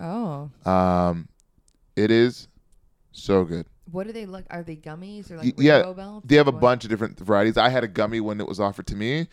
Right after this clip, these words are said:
Speaker 2: and it had to be the softest. It felt like it was, f-, you know when you get, um,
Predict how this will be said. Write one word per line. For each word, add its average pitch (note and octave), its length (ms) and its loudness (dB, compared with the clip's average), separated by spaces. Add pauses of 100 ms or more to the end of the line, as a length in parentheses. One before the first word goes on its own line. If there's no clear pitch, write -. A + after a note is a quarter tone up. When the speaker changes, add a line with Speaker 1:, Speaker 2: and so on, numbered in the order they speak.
(200)
Speaker 2:
and - 100 -10
it G2 80 -4
had A#2 160 0
to - 60 -8
be G#2+ 60 2
the G#2 120 2
softest. A2 680 0
It - 40 -18
felt G#2+ 120 2
like B2+ 120 -4
it - 60 -6
was, A2+ 100 -4
f-, - 120 -20 (360)
you C3+ 100 -2
know G3+ 100 2
when B3 120 0
you A#3 160 -2
get, E3 220 4
um, A#2+ 420 4